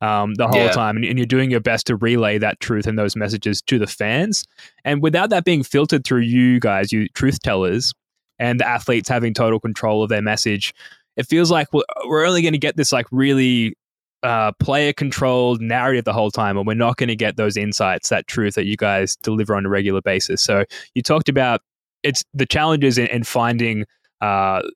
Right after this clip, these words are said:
Speaker 1: value from the player's perspective. There's still so much value from the fans' perspective, and I, I think I can't see that going away anytime soon. Like, basically, when there aren't games on,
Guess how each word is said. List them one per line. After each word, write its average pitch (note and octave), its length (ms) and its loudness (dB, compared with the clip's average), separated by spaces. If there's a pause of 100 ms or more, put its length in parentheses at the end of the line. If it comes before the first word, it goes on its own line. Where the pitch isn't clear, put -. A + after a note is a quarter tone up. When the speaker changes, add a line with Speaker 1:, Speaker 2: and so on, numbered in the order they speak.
Speaker 1:
value A#2 500 0
from A#2 160 -4
the G#2 80 -4
player's G#2 360 -2
perspective. G2 580 -4 (300)
There's C3+ 160 2
still F#3 280 2
so D3 220 0
much C3 220 0
value A2+ 300 2
from A#2 160 -6
the G2+ 80 -2
fans' G2+ 600 -4 (280)
perspective, F#3 600 -2
and C3 100 0
I, - 120 -2
I C3 40 0
think - 360 -2 (200)
I A#2+ 80 -4
can't D#3+ 320 -2
see D3+ 160 2
that C3 200 0
going C#3 220 2
away C3 200 2
anytime C3 380 0
soon. D#3 240 0
Like, A2 280 -2 (360)
basically, C3 640 2
when C3+ 380 -2
there C3+ 140 2
aren't D3 200 -2
games B2 300 -2
on, G2 260 -4